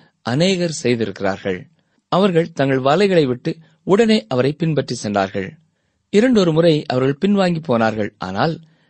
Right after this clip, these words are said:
மிக தெள்ள தெளிவாக பரிபூர்ணமாய் அவற்றை எல்லாவற்றையும் விட்டுவிட்டு அவருக்கு பின் சென்றிருக்கிறார்கள்.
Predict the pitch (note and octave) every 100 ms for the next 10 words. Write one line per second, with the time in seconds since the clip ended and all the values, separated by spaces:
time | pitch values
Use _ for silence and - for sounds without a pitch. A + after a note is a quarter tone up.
0 | - D3 D3+ D3+ G3+ A3 G#3+ - C3+ C#3
1 | B2+ B2 A#2+ _ _ _ - F3 G3 G3+
2 | A3+ G3+ E3 - - B2 A#2 - A#2 B2
3 | E3+ G#3 A#3 A#3 F#3 G#3+ F#3 D3 D#3 C#3
4 | C3 C3 - _ _ B2+ B2+ B2 B2 D#3
5 | D3+ - A#2+ A2 G2+ G2+ G2+ G2+ F#2+